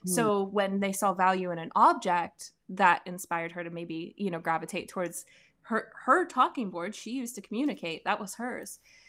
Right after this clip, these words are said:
Speaker 2: And the last one <laughs> was, um, shortly after, you know, I had someone reach out to me and they're like, "I do have this one thing." It was an auction house and it was like a movie.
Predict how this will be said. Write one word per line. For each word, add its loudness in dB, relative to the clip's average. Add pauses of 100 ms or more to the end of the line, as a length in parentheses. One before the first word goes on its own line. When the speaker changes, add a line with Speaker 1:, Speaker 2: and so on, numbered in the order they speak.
(200)
Speaker 2:
And 2
the -2
last 4
one 0
<laughs> -4
was, -4 (100)
um, -2 (300)
shortly -2
after, 2 (380)
you 2
know, 2 (100)
I 2
had 0 (280)
someone -2
reach -2
out -2
to -10
me -4
and -6
they're -6
like, -6 (120)
"I -4
do -2
have 0
this -4
one 2
thing." -6
It -14
was -10
an -6
auction 0
house -6
and 0
it -6
was -4
like -4
a -8
movie. 0